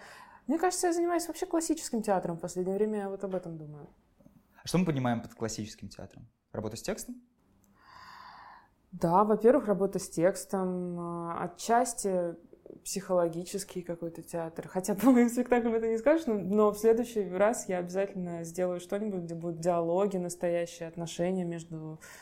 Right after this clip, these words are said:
Speaker 1: актерами, между персонажами. Поскольку у нас есть актеры, и это главное богатство русского театра, я уверена в этом, то мне хочется для них что-то сделать комфортное, приятное и знакомое, но при этом, чтобы в этом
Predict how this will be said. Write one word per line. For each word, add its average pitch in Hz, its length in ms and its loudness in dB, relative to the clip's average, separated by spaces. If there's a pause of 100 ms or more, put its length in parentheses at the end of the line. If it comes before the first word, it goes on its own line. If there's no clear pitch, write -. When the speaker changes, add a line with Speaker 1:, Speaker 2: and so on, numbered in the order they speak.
(200)
Speaker 1:
актерами, 165 680 -2
между 151 320 -12
персонажами. 156 960 -12 (460)
Поскольку 240 340 -2
у - 20 0
нас 233 240 0
есть 226 220 -2
актеры, 254 520 2
и 185 80 -4
это 185 180 -2
главное 180 380 0
богатство 165 720 -4
русского 160 320 -14
театра, 185 500 -6 (360)
я 165 200 -12
уверена 160 460 -2
в - 20 -4
этом, 156 400 -4 (600)
то 185 380 6
мне 190 240 4
хочется 240 460 2
для 202 160 6
них 202 140 4
что-то 185 260 -2
сделать 170 540 2 (260)
комфортное, 190 720 0
приятное 175 920 0 (100)
и 170 300 -2
знакомое, 196 640 2
но 180 120 0
при 180 160 0
этом, 185 540 -2
чтобы 180 380 -2
в 170 80 -2
этом 185 440 0